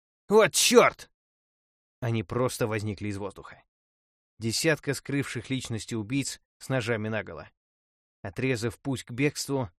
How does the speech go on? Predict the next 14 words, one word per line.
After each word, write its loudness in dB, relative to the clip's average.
Позади 0
нашей 0
группы -2
размахивала -2
хвостом -4
Азура. -8
«Ой, -2
как -4
удачно 0
я 0
решила -2
за 0
вами -2
присмотреть! -6